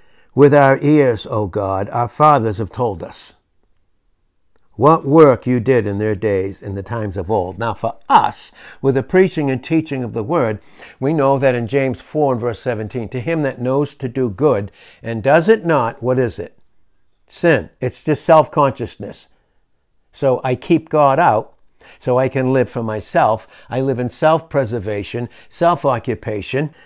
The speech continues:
Again, They have rewarded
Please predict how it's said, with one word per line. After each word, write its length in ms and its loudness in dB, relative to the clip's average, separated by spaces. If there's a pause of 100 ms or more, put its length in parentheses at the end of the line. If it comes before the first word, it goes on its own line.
Again, 400 2 (240)
They 380 6
have 340 2
rewarded 720 4